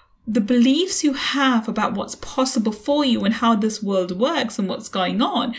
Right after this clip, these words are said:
will dictate how you approach business, life, and, and everything about it. If you're the person who thinks everyone's out to get him, why would you even try to start a business?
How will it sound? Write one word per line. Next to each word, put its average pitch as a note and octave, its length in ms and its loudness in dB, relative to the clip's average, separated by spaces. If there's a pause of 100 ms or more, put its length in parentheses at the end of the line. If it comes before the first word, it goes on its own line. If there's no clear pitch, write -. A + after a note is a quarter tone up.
(280)
will A#3 200 4
dictate A#3 720 -4
how B3 340 2
you C4 180 2
approach - 760 -2
business, B3 560 2
life, G#3+ 580 2
and, G#3 260 -2
and A3+ 240 2
everything A#3 360 4
about - 340 -2
it. - 200 -10 (760)
If A#3+ 160 0
you're D4 180 2
the - 60 0
person D4 340 2
who B3+ 60 4
thinks A#3+ 360 2
everyone's A3 440 2
out F3+ 200 -4
to - 80 -6
get A#3+ 200 -6
him, F#3+ 220 2
why A3 200 2
would A#3+ 140 2
you A#3+ 60 0
even A#3 180 6
try C#4+ 240 -4
to C#4+ 120 -4
start - 200 -4
a - 20 -8
business? F#3+ 440 -6